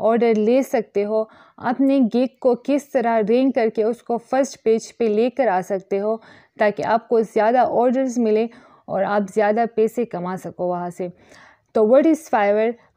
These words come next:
Fiverr जो है ये एक ऑनलाइन मार्केट प्लेस है फ्रीलांसर्स के लिए, जहाँ पर फ्रीलांसर्स जाकर अपना अकाउंट बनाते हैं, फिर वहाँ पर अपना गिग पोस्ट करके जो स्किल्स उनको आती है वहाँ पे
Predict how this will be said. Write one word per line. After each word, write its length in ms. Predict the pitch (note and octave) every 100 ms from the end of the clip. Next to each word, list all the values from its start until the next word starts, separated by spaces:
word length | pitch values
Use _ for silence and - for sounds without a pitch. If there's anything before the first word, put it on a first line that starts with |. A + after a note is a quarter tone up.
| _
Fiverr 420 | C4+ B3 C4+ D4+ B3
जो 140 | G#3
है 220 | G3+ A3
ये 360 | B3 G#3 B3 C4 B3 B3
एक 160 | A3+ _ -
ऑनलाइन 600 | A3 G#3+ G#3 G#3 B3+ C#4+ B3
मार्केट 520 | G#3 A3+ B3 B3+ A#3 - -
प्लेस 360 | A3 B3+ - G#3
है 160 | A#3
फ्रीलांसर्स 1080 | A#3 - B3+ C4 A#3 F#3+ G3 - G#3 G#3+ -
के 160 | - F#3
लिए, 220 | E3+ D#3+ - - - - G3
जहाँ 280 | G#3+ A3 G#3+
पर 220 | A3 G#3
फ्रीलांसर्स 800 | G3+ C4+ C4+ A3+ G3+ A3+ A3+ G3
जाकर 320 | G#3+ A3+ A#3+
अपना 340 | G#3 A3 A3+ G#3+
अकाउंट 440 | G#3 A#3 A3+ C#4
बनाते 480 | B3 B3 A3+ A3 A#3+
हैं, 180 | A3+ A#3+ A3+ -
फिर 180 | C4+ C4+
वहाँ 280 | A#3+ B3 B3+
पर 120 | A3
अपना 320 | - A3 A3 G3+
गिग 300 | F#3+ C4 C4+ -
पोस्ट 320 | C#4 C#4 C#4
करके 340 | A#3 F#3+ A#3 A#3
जो 180 | G#3
स्किल्स 500 | G3+ - - D4 C4+
उनको 240 | A3 G3 F#3
आती 320 | F#3 F3+ G#3+
है 100 | G#3+
वहाँ 280 | G#3 G#3+ A#3
पे 80 | A3